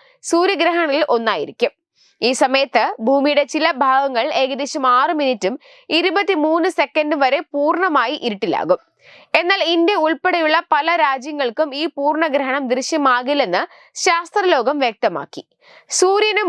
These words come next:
ഭൂമിക്കും ഇടയിൽ ചന്ദ്രൻ വരുമ്പോൾ ചന്ദ്രൻ സൂര്യനെ പൂർണ്ണമായി മറയ്ക്കുന്ന പ്രതിഭാസമാണ് പൂർണ്ണ സൂര്യഗ്രഹണം. ഈ സമയത്ത് ചന്ദ്രന്റെ നിഴൽ ഭൂമിയിൽ പതിക്കുകയും പകൽ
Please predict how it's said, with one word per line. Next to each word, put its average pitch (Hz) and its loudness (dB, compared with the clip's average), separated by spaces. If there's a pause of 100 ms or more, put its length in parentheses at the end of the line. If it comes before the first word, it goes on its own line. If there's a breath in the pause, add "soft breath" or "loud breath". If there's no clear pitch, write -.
ഭൂമിക്കും 339 2
ഇടയിൽ 311 0 (120)
ചന്ദ്രൻ 302 0
വരുമ്പോൾ 233 0 (140)
ചന്ദ്രൻ 285 0
സൂര്യനെ 294 0 (120)
പൂർണ്ണമായി 339 0
മറയ്ക്കുന്ന 269 -2
പ്രതിഭാസമാണ് 262 -2 (420 soft breath)
പൂർണ്ണ 330 2 (120)
സൂര്യഗ്രഹണം. 190 0 (540 soft breath)
ഈ 226 2 (100)
സമയത്ത് 254 2 (340 soft breath)
ചന്ദ്രന്റെ 370 0 (100)
നിഴൽ 320 0 (120)
ഭൂമിയിൽ 311 0
പതിക്കുകയും 254 -2 (300 loud breath)
പകൽ 330 2